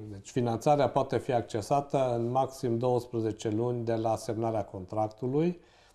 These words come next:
și pot să fie efectuate trageri, deci, tra-, pot să fie, uh, solicitate plăți lunar. Deci, practic, pot să fie douăsprezece trageri, uh,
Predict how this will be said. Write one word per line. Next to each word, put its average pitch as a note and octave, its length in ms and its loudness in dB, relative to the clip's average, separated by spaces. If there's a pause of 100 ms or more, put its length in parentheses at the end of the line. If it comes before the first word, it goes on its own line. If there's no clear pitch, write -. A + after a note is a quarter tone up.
(100)
și - 160 -8
pot D3+ 220 2
să - 160 0
fie C#3 380 2
efectuate B2 840 0
trageri, A#2+ 680 0 (1400)
deci, - 320 -6 (260)
tra-, A2+ 440 -4 (120)
pot - 160 -8
să - 120 -2
fie, A#2 440 -2
uh, C#3+ 80 -12 (1400)
solicitate - 760 2
plăți C#3+ 520 0
lunar. A#2 460 2
Deci, - 200 -14
practic, A#2+ 340 -4
pot A2+ 160 -4
să A#2 120 -6
fie A2+ 180 -2
douăsprezece A2+ 640 -2 (220)
trageri, G#2+ 520 -4 (600)
uh, G2+ 260 -12